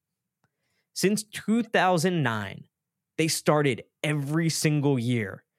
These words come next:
in the top five of the A P preseason poll. So they, they started the conversation, and then I already told you where they finished. They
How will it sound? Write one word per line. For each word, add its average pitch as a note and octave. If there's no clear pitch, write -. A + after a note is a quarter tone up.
in D#3
the C3
top -
five A2+
of A#2+
the B2
A A#2+
P A#2
preseason A#2
poll. F2+
So D#3+
they, B2+
they D3
started F#3+
the G#3
conversation, G3+
and C#3+
then C#3
I D3
already F3+
told G3+
you D#3
where C#3+
they D3
finished. -
They D#3